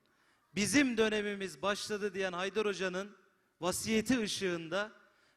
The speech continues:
biz bu ülkeyi de yöneteceğiz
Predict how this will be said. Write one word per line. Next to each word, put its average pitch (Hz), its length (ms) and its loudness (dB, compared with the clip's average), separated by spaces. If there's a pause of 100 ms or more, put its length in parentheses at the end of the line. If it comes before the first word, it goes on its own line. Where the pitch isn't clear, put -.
(140)
biz 214 280 4
bu 220 160 0
ülkeyi 208 480 0
de 170 240 -2 (360)
yöneteceğiz 214 1000 0